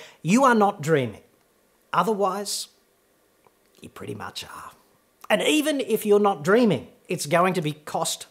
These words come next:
prohibitive and uninsurable. So the only way I see this working, okay, some aftermarket brainiac has to do all of the heavy lifting, overcome all of these hurdles,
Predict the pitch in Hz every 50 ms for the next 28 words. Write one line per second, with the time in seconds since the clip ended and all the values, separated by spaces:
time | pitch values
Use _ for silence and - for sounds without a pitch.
0 | _ - - 143 123 175 240 233 226 151 135 127 117 - - _ - - - -
1 | _ _ _ - 147 143 135 - - 151 143 131 123 117 - - - 160 151 139
2 | 127 110 92 90 - - - - 233 233 233 254 262 277 302 311 277 233 214 180
3 | 156 151 156 160 175 - - 175 160 143 135 127 - - 127 139 135 131 - -
4 | 92 92 - - - - 131 131 131 147 - - - - - - - - - -
5 | 254 262 277 277 - - 233 220 220 220 220 - 208 185 175 160 156 156 151 -
6 | 175 160 - 135 120 139 147 147 170 180 185 185 170 139 123 113 - - - 160
7 | 160 165 180 - - 190 175 220 240 233 254 285 311 311 320 302 226 226 190 175
8 | 190 160 156 139 131 135 135 - - 165 175 160 233 247 254 247 - 233 254 269
9 | 285 277 285 285 269 226 226 220 214 - - 196 156 147 135 135 143 156 156 -